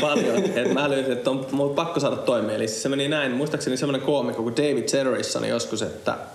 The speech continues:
Speaker 1: se menee suomennetuksi näin, niinku, että työ, terveys, ystävät ja, ö, vapaa-aika, että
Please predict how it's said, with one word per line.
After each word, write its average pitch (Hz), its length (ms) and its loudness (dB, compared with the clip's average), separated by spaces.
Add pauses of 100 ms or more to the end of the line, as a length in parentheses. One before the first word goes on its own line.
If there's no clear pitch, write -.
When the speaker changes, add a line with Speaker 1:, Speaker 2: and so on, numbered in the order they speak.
(360)
Speaker 1:
se - 120 -8
menee 110 140 0
suomennetuksi 110 560 -2
näin, 104 180 -2
niinku, 104 160 -6
että - 240 -6 (160)
työ, 170 320 2 (260)
terveys, 120 640 0 (480)
ystävät 131 600 0
ja, 107 220 0 (180)
ö, 107 240 -2
vapaa-aika, 110 560 -2
että - 180 -8